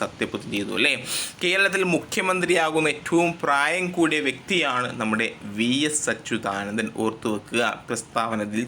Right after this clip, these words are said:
ചോദിക്കും. എന്താണ്? കേരളത്തിൽ മുഖ്യമന്ത്രിയാകുന്ന ഏറ്റവും പ്രായം കൂടിയ വ്യക്തി ആരാണ് കൂട്ടുകാരെ? നമ്മുടെ വി എസ് അച്യുതാനന്ദൻ ആയിരിക്കും അല്ലേ? ഏ, അച്യുതാനന്ദനാണ്. അതും ചോദിക്കാൻ ചാൻസ് ഉള്ള ഒരു ക്വസ്റ്റ്യൻ ആണ്. രണ്ടായിരത്തി പതിനാറിൽ ഭരണപരിഷ്കാര കമ്മീഷൻ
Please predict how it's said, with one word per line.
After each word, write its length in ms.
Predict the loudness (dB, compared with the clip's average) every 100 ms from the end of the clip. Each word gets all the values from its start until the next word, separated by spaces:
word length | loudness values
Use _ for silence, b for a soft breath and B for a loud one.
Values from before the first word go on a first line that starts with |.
| -2
ചോദിക്കും. 360 | -4 -6 -4 -2
എന്താണ്? 280 | 0 0 0 -2 B B -2
കേരളത്തിൽ 520 | 2 4 2 2 0 0 B B 0
മുഖ്യമന്ത്രിയാകുന്ന 1080 | 0 2 0 0 0 2 2 2 2 2 2
ഏറ്റവും 400 | 0 2 4 4 0
പ്രായം 400 | 2 2 2 -2 -2
കൂടിയ 220 | 0 2 2
വ്യക്തി 300 | 0 0 2 2
ആരാണ് 200 | 2 2 2
കൂട്ടുകാരെ? 360 | 2 4 2 0
നമ്മുടെ 200 | 0 -2 0
വി 80 | 0
എസ് 120 | 0 -2
അച്യുതാനന്ദൻ 440 | -2 0 2 2 0
ആയിരിക്കും 240 | 0 0
അല്ലേ? 120 | 2 0 -4 B B -2
ഏ, 260 | 0 2 0 0
അച്യുതാനന്ദനാണ്. 560 | 0 0 4 2 2 0 0
അതും 180 | 0 2
ചോദിക്കാൻ 320 | 2 2 -2 -4 0
ചാൻസ് 320 | 0 0 -2
ഉള്ള 100 | -2 0
ഒരു 100 | -2 -2
ക്വസ്റ്റ്യൻ 280 | -4 -4 -4
ആണ്. 180 | -2 0 -2 -4 B B B 0
രണ്ടായിരത്തി 680 | 2 4 4 4 4 2 2 2
പതിനാറിൽ 480 | 2 2 2 0 -4 -6
ഭരണപരിഷ്കാര 720 | 0 2 2 2 2 2 2 2 0
കമ്മീഷൻ 440 | 0 2 0 -2